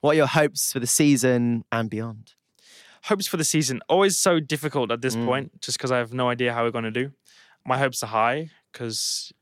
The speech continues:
Speaker 2: it's a new season. We have new goals, new ambitions. But Formula One is not a sport where, like, everything can turn around in one year, but sometimes you also know that it takes time.
Speaker 1: Mm.
Speaker 2: And, uh, I'm not the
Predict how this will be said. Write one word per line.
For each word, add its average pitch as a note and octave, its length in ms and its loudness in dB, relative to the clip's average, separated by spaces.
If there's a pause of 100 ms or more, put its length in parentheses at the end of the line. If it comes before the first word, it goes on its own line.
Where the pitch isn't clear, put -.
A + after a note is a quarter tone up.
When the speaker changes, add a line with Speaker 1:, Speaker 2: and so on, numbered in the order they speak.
(100)
Speaker 2:
it's - 140 -6
a B2 40 -6
new B2 120 -4
season. B2 420 -4
We A2+ 100 -4
have A2+ 140 -2 (120)
new A#2+ 120 -4
goals, A#2+ 360 0
new A#2+ 80 -6
ambitions. A#2+ 520 -6 (720)
But C#3 140 -12
Formula E3+ 320 2
One D#3 140 4
is C3 160 -2
not C#3 180 0
a B2+ 60 -2
sport C3 420 0
where, A#2+ 340 0 (640)
like, B2+ 120 2
everything D3+ 260 -4
can C#3 320 -4
turn D#3 200 -2
around D3+ 300 0
in D3 140 -4
one D3 160 0
year, C#3+ 300 -2 (160)
but A2+ 160 -2 (460)
sometimes A#2+ 440 -6
you A#2 60 -2
also G#2+ 200 -2
know G#2+ 160 -2
that G#2 100 -4
it G2+ 80 -10
takes G#2 220 -8
time. G2 260 -8 (160)
Speaker 1:
Mm. A2+ 200 -10 (260)
Speaker 2:
And, G#2 160 -8
uh, G#2 160 -4 (180)
I'm C3 100 -4
not D#3 100 0
the D3+ 60 -2